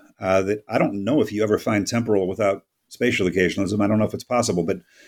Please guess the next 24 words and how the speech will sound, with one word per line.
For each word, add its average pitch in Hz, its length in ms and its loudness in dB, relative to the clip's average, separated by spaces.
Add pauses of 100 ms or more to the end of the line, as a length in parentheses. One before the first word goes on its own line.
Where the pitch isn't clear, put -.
(220)
temporal 226 320 2
occasionalism 113 600 0
is 110 140 -6
the 117 100 2
idea 113 360 2
that 104 220 -4
everything 131 400 0
vanishes 123 480 0
every 98 240 4
instant 90 380 0
unless 95 240 2
God 98 300 0
is, 87 320 -4
is 104 120 -2
recreating 92 460 0
it. - 100 -18 (800)
And 123 100 -6
that's 175 180 -2
what 214 100 -2
you 143 80 2
find 123 300 0
in 98 80 -6
Islamic 139 340 0
occasionalism 90 760 -2